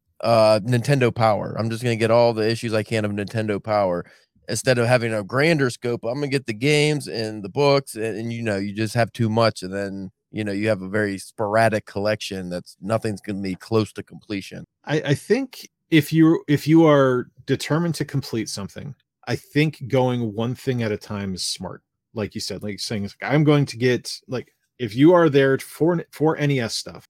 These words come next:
Speaker 2: start with one aspect of it. Say, "I'm gonna collect all of N E S, and the first thing I'm doing is I'm getting all the black box titles.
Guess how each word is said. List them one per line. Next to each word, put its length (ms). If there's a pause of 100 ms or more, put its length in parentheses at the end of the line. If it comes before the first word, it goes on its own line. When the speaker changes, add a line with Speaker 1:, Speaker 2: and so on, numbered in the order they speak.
(120)
Speaker 2:
start 400
with 220
one 320
aspect 580
of 160
it. 160
Say, 460 (240)
"I'm 80
gonna 160
collect 280
all 200
of 80
N 80
E 100
S, 300
and 120
the 60
first 260
thing 100
I'm 40
doing 180
is 80
I'm 100
getting 180
all 160
the 80
black 240
box 240
titles. 160